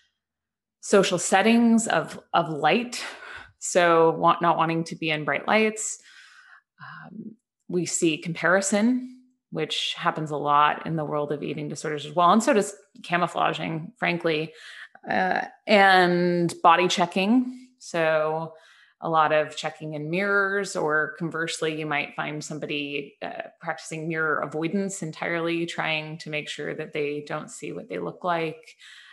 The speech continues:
especially, like I said, that, that fl-, that perceived flaw. And so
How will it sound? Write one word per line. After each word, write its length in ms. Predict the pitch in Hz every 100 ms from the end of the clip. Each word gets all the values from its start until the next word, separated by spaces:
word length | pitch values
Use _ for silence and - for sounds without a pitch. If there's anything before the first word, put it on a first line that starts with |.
| _
especially, 600 | - - 151 - 151 151 -
like 180 | 156 160
I 20 |
said, 200 | 156 156
that, 240 | 165 - - -
that 260 | 92 - -
fl-, 300 | - 160 -
that 240 | 165 175 -
perceived 400 | 170 - 160 -
flaw. 480 | 160 156 151 151 - - - - - -
And 220 | 190 180
so 880 | 175 185 175 170 170 170 170 170 -